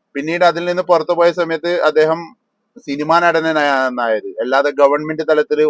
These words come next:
ഒന്നും ആവാൻ അദ്ദേഹത്തിന് സാധിച്ചിട്ടില്ല. അപ്പം മുസ്ലിം ലീഗിനോടുള്ള ചൊടി, അതായത് മുസ്ലിം ലീഗിന്റെ വയനാട് ഫണ്ടിലേക്കുള്ള, ഏഹ്, പണം, ഏഹ്, ഏകദേശം ഒമ്പത് കോടിയും കടന്നിരിക്കുകയാണ്. ഇതൊക്കെ കാണുമ്പോൾ അദ്ദേഹത്തിന്റെ മനസ്സിൽ വല്ലാതെ പൊട്ടുകയാണ്.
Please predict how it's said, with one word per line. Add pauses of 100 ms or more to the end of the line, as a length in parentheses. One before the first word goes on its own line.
ഒന്നും
ആവാൻ
അദ്ദേഹത്തിന്
സാധിച്ചിട്ടില്ല. (760)
അപ്പം (120)
മുസ്ലിം
ലീഗിനോടുള്ള (160)
ചൊടി, (160)
അതായത്
മുസ്ലിം
ലീഗിന്റെ (680)
വയനാട്
ഫണ്ടിലേക്കുള്ള, (840)
ഏഹ്, (120)
പണം, (100)
ഏഹ്, (200)
ഏകദേശം (120)
ഒമ്പത്
കോടിയും (120)
കടന്നിരിക്കുകയാണ്. (500)
ഇതൊക്കെ
കാണുമ്പോൾ
അദ്ദേഹത്തിന്റെ
മനസ്സിൽ
വല്ലാതെ
പൊട്ടുകയാണ്.